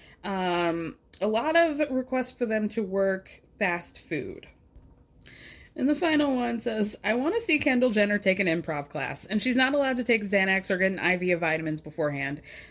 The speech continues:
Then I want to see Kourtney tour the factory where they make Cheez-Its. This is a two-hour episode. Then I want Kylie to do ayahuasca."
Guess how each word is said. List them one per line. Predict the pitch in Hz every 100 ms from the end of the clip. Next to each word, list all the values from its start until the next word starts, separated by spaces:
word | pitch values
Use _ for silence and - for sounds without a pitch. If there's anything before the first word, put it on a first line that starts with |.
| -
Then | 285
I | 349
want | 381
to | 349
see | 330
Kourtney | - 277 262 247
tour | 240
the | 233
factory | 226 202 196 220 214
where | 202 190
they |
make | 196 196
Cheez-Its. | - 175 160 156 -
This | - 190
is | 226
a | 233
two-hour | 233 196 180 190
episode. | - 160 - 143 143 - - -
Then | 226
I | 294
want | 311 262 254
Kylie | 226 214 208
to | 196
do | 185
ayahuasca." | 175 165 151 135 - 131